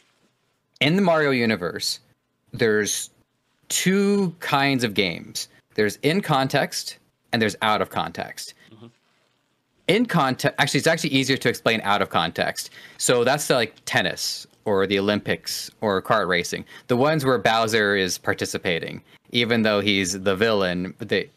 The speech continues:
Speaker 1: ever, they, they, they don't seem to mind terribly, and they're all, and they all just have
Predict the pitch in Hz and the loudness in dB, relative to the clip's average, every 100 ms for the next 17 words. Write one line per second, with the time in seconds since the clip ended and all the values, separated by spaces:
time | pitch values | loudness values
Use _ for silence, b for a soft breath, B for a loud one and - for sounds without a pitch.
0 | 107 95 101 101 90 110 98 101 95 87 | -8 -8 -4 -4 -4 -2 0 0 -2 -4
1 | - 98 90 92 87 82 82 - 98 82 | -4 -4 0 0 0 -2 -8 -2 0 0
2 | 78 90 - B B B 107 98 92 98 | -2 -8 -10 B B B -2 0 2 2
3 | 98 95 - 101 95 95 92 92 87 - | 2 0 0 0 2 0 -2 0 -2 -6